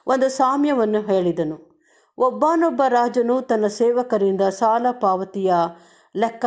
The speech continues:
ತೆಗೆದುಕೊಳ್ಳುತ್ತಿದ್ದನು. ಅವರಲ್ಲಿ ಒಬ್ಬನು ಹತ್ತು ಸ-, ಹತ್ತು ಸಾವಿರ ತಲಾಂತು ಸಾಲವನ್ನು ಪಡೆದಿದ್ದನು.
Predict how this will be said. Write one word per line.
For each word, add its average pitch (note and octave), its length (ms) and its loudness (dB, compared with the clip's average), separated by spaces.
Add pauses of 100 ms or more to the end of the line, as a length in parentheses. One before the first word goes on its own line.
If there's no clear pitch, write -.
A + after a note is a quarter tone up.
(100)
ತೆಗೆದುಕೊಳ್ಳುತ್ತಿದ್ದನು. F3 1120 -4 (500)
ಅವರಲ್ಲಿ A#3 440 2
ಒಬ್ಬನು A3+ 800 0
ಹತ್ತು G3+ 300 -2
ಸ-, C#4 140 -6
ಹತ್ತು A3 420 -2
ಸಾವಿರ G#3 480 0
ತಲಾಂತು F#3+ 520 -2
ಸಾಲವನ್ನು F#3 580 -2
ಪಡೆದಿದ್ದನು. F#3 840 -4